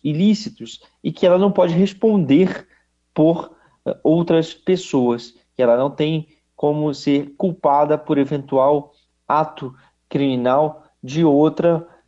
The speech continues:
pessoa. E essa outra pessoa é um miliciano, é a família de um miliciano que está no grupo político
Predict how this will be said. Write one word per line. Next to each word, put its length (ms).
pessoa. 640
E 80
essa 180
outra 220
pessoa 640
é 360
um 160
miliciano, 640
é 80
a 40
família 720
de 140
um 60
miliciano 640
que 120
está 320
no 100
grupo 260
político 760